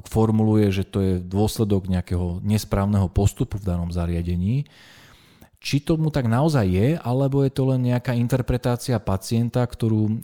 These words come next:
on, on si to môže úprimne myslieť, ten pacient, pretože, e, skutočne my sme často svedkom toho, že k nám prídu pacienti, ktorí boli hospitalizovaní v nejakom zariadení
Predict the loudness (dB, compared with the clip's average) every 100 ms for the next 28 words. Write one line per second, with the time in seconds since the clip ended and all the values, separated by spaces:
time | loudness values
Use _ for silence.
0 | -4 -2 0 -2 -6 -12 -6 -4 -2 2
1 | 4 4 4 4 4 2 4 2 2 0
2 | 0 -2 -2 -2 -2 -2 -4 -12 _ _
3 | -12 -6 -4 -2 -4 -6 _ _ _ _
4 | _ -6 -6 -4 -4 -2 -2 0 0 -2
5 | 0 0 2 0 0 -2 -2 -4 -4 -4
6 | -4 -4 -2 -2 -4 -6 -4 -4 -2 -2
7 | -2 -4 -8 -4 -4 -4 -8 -6 -4 -2
8 | -4 -6 -12 -20 -20 -20 _ -6 0 2
9 | 4 2 0 -2 -4 0 0 0 0 0
10 | 0 -2 -2 -2 -6 0 0 0 0 0
11 | 0 2 0